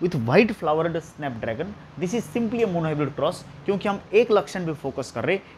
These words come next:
it is the flower color. कौन सा लक्षण लिया हमने? फ्लावर कलर. कितने वैरायटी फ्लावर कलर में? दो, red and white,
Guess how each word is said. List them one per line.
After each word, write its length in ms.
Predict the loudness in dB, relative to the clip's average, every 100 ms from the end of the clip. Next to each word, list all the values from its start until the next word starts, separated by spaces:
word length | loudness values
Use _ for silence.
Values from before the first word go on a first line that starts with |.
| 0
it 60 |
is 140 | 2 2
the 60 | 0
flower 320 | 2 4 4 2 4
color. 200 | 4 2 -4 -20 -20 -20 -20 -20 -20 -20 -20 -20 -20 -20 -20 -20 -20 -20 -20 -4 0
कौन 100 | 6
सा 120 | 8
लक्षण 240 | 8 4
लिया 180 | 4 6
हमने? 360 | 6 2 0 -2 -10 -2
फ्लावर 260 | 6 8 6
कलर. 260 | 2 -6 -8 -16 -20 -20 -20 -20 -20 -2
कितने 220 | -2 4
वैरायटी 340 | 6 8 8 6
फ्लावर 300 | 6 6 8
कलर 220 | 6 6
में? 380 | 4 0 0 4
दो, 120 | 4 4 -2 -16 -20 -14 0
red 200 | 6 10
and 340 | 10 8 6 0 -10 -16 2
white, 320 | 6 6 4